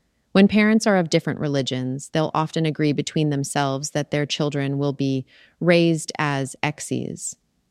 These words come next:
And it works. The kids obligingly grow up considering themselves as Xies, despite the fact that if their parents had chosen the other way, they'd have grown up considering themselves as Ys.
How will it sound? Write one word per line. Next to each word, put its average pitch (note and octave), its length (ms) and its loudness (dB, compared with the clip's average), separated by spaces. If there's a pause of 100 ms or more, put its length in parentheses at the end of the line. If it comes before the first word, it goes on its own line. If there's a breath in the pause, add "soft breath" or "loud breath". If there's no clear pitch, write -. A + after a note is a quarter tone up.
(280)
And D#3 180 2
it C3+ 120 -4
works. - 500 -6 (600)
The G#3 100 6
kids G#3+ 480 4
obligingly E3+ 640 4
grow C#3+ 260 2
up C3+ 360 -2
considering E3+ 580 2
themselves D3 500 0
as C#3 240 -2
Xies, B2+ 640 -4 (440 loud breath)
despite E3+ 420 2
the D#3+ 60 -2
fact D3+ 320 -4
that C#3+ 100 2
if D3 120 -2
their C#3+ 140 0
parents C#3+ 480 -2
had C#3 140 -4
chosen D3 360 0
the C3+ 140 0
other C#3 200 -2
way, G3 340 0 (340 soft breath)
they'd E3 300 4
have E3+ 160 2
grown D3 240 0
up - 160 -4
considering D3 540 0
themselves C#3 600 -4
as C#3 160 -4
Ys. B2 560 -4